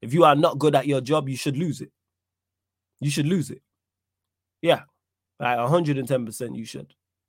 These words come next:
'Cause I care about what's best for Manchester United Football Club. I don't care about any single individual.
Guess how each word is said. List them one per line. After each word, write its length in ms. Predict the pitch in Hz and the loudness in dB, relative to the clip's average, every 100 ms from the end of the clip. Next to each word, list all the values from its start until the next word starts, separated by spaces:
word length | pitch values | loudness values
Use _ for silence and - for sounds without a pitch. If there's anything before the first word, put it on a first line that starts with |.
| _ _ | _ _
'Cause 140 | - 139 | 0 4
I 140 | 147 | 2
care 360 | - 156 143 135 | 4 4 4 4
about 320 | 131 127 120 | 2 2 0
what's 200 | 135 - | -2 -2
best 220 | 127 139 | -4 -4
for 80 | 131 | -4
Manchester 480 | 123 127 127 - 120 | -4 -4 -6 -8 -8
United 260 | 117 117 | -8 -8
Football 360 | - 139 123 107 | -10 -8 -6 -8
Club. 180 | 107 113 | -6 0
I 60 | |
don't 180 | 135 143 | 0 0
care 280 | - 135 127 | -2 -2 0
about 240 | 120 113 | -4 -6
any 220 | - 127 117 | -6 -10 -10
single 440 | - 127 123 127 | -8 -8 -6 -8
individual. 680 | 117 117 98 131 117 107 | -8 -10 -6 -6 -6 -14